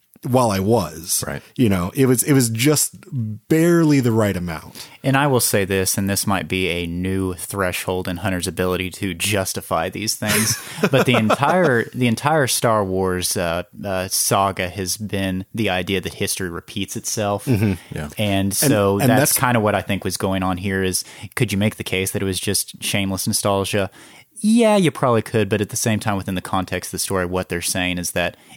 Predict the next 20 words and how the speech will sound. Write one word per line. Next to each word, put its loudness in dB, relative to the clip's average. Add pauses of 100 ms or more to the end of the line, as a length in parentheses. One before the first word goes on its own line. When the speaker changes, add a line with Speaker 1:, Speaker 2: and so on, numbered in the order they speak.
(120)
Speaker 3:
it, -6
within 0
this 0
galaxy, -2
within 0 (140)
our 2
galaxy, -6
Speaker 1:
Mm-hmm. -6
Speaker 3:
history 0
repeats -6
itself. -8
Speaker 1:
Yeah, 2
and, 0
and 2
that's, 2
and 2
that's 0
true. 4
And 4
I, 4